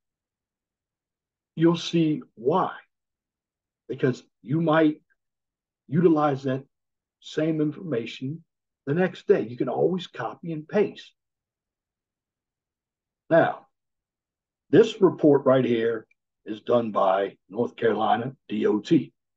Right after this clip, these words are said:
Every state might have a different system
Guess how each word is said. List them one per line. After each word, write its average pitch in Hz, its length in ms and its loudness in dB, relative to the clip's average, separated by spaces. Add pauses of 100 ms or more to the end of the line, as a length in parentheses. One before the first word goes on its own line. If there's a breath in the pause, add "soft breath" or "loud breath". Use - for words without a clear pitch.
(840)
Every 151 220 4
state 180 560 4 (1600)
might 139 380 2
have 139 520 4 (500)
a 127 80 2
different 131 420 -2
system 131 720 2